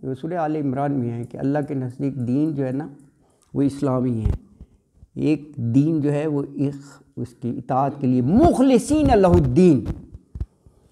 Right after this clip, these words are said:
हाँ, एक दीन जो है ना वो कानून के मायने में भी है, सूरह यूसुफ में है कि वो बादशाह के दीन के मुताबिक ना वो रोक नहीं सकते थे बिन्यामीन को ना, वहाँ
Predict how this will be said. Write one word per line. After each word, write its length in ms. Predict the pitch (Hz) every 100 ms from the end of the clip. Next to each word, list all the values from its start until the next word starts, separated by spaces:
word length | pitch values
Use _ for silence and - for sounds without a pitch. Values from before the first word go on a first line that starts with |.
| - - - -
हाँ, 100 | 107 - -
एक 300 | 180 214 175
दीन 220 | 156 220 233
जो 100 | 220
है 100 | 233
ना 120 | 254
वो 240 | 240 233 226 226
कानून 500 | 170 175 175 208 277
के 100 | 220
मायने 240 | 180 151 147
में 140 | 143
भी 120 | 143
है, 100 | 151
सूरह 220 | 147 - 160
यूसुफ 420 | 147 160 - 185
में 140 | 175 156
है 200 | 165 185 _ _ _ _ -
कि 160 | 147 147
वो 280 | 139 151 160 123
बादशाह 720 | 131 135 143 - - 170 175 160
के 160 | 160
दीन 800 | 135 127 147 160 165 170 160 147 - -
के 100 | 175
मुताबिक 680 | 127 117 127 131 143 160
ना 200 | 156 165 170
वो 300 | 160 156 147
रोक 380 | 113 156 165 160
नहीं 180 | 165 196
सकते 400 | 143 - - 113
थे 180 | - 104 - - _ _
बिन्यामीन 520 | 120 117 127 127 135 156
को 120 | 135
ना, 160 | 151 190 - - - - _ 120
वहाँ 180 | 139